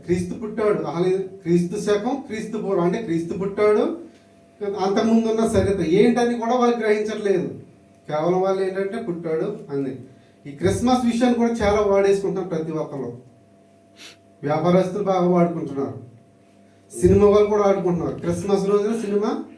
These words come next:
శుభాకాంక్షలతో సినిమా విడుదల. అసలు క్రిస్మస్కి సినిమా వాళ్ళకి ఏమైనా సంబంధం ఉందా? ఆర్టిస్టులకి వాళ్ళకి ఏమైనా సంబంధం ఉందా?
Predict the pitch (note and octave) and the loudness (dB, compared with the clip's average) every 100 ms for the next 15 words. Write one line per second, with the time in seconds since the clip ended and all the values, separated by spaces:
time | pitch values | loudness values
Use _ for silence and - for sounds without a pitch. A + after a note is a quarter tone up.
0 | - _ F3+ F3 F#3+ G3 G3+ - G#3+ G#3 | -20 _ -2 2 2 2 0 -2 -2 -2
1 | G#3 G3+ F#3 F3 E3+ D3 C3+ B2+ D#3+ E3+ | 0 0 2 4 4 0 -2 -6 -8 -8
2 | - G3 G3 - G#3+ - - - _ - | -6 -4 -4 -4 -10 -14 -18 -20 _ -8
3 | E3+ F3 F3+ F#3 F3+ F3 E3 D#3+ C#3+ D3+ | 2 4 4 2 2 0 -2 -6 -8 -8
4 | D3+ C#3+ C#3+ - - _ _ _ C3+ D#3+ | -10 -12 -14 -18 -20 _ _ _ -6 -4
5 | E3+ F3+ F#3 F#3 G3 E3+ E3+ E3+ E3+ - | -2 -4 -4 -4 -2 -2 -2 -2 -2 -4
6 | D3+ D#3 D#3 D#3 D3+ D#3+ | -6 -6 -6 -8 -10 -14